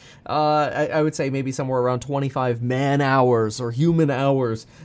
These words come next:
uh, reviewing SoFi and, and, and coming up with the, the fundamental analysis that we're reviewing here. But in doing so, it, it, what was really mind-blowing was just how deep SoFi really is invested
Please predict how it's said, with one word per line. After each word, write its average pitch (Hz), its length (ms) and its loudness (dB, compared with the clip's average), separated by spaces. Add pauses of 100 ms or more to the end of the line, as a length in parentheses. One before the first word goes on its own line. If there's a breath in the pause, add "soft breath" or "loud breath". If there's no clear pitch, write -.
(140 loud breath)
uh, 123 100 0
reviewing 127 540 0
SoFi 120 640 -2 (240 loud breath)
and, 123 340 -2
and, 120 140 -6
and 113 200 -6
coming 139 220 -4
up 123 140 -4
with 113 360 -8
the, 113 280 -6
the 110 160 -12
fundamental 117 420 -4
analysis 117 400 -8
that 104 140 -8
we're 107 140 -6
reviewing 107 420 -6
here. 160 220 -4 (320 loud breath)
But - 200 0 (220 loud breath)
in 165 120 0
doing 269 280 2
so, 127 260 -2
it, - 160 -6
it, 170 120 -6
what 160 180 -2
was 160 120 -6
really 233 200 -4
mind-blowing 139 540 -2
was 117 100 -4
just - 180 -10
how 151 260 0 (260)
deep 196 520 2
SoFi 151 560 -2
really 127 380 -2
is 117 140 -4
invested 117 680 -4